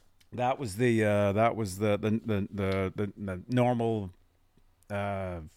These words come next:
production at the time. Um, but it, it is, it is, uh, it sounds a bit heavier. So, okay. So again, this Tuesday, the seventeenth, I'm giving this away. You want this. You wanna win this.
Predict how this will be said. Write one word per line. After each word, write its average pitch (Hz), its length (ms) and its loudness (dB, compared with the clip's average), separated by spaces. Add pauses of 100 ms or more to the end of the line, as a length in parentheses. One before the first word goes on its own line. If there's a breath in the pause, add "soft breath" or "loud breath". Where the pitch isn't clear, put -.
(340)
production 143 460 6
at 69 100 -16
the - 80 -18
time. - 300 -14 (1600 soft breath)
Um, 107 380 2
but 104 160 2
it, 113 140 4
it 127 240 2
is, 165 420 6
it 113 180 -2
is, 120 320 0
uh, 113 320 0
it - 120 -8
sounds 165 180 6
a 131 60 2
bit 143 160 6
heavier. 101 440 2 (1900)
So, 104 460 0
okay. 120 200 6
So 170 140 6
again, 185 240 12
this 196 140 8
Tuesday, 220 480 8
the 160 80 4
seventeenth, 185 500 4
I'm 147 140 2
giving 160 240 6
this 156 160 0
away. 131 300 4 (260)
You 135 180 8
want 180 380 8
this. - 520 -8
You 147 200 4
wanna 170 260 6
win 151 240 2
this. 65 300 -6